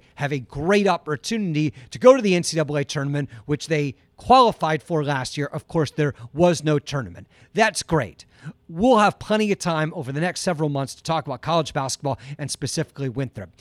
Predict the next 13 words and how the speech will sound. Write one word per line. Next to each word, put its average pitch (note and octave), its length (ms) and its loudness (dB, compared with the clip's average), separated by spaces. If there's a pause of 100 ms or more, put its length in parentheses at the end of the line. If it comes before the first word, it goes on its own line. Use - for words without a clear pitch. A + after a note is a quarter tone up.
(240)
But F3+ 120 2
the E3+ 60 -2
big D4+ 180 2
story B3 460 4
in D3+ 80 -2
college D#3+ 340 -2
basketball F3 540 0
over D3+ 180 -2
the D3 80 0
last D3+ 400 0 (260)
week A3 240 2
or C#3+ 100 -2
so A#2 500 -8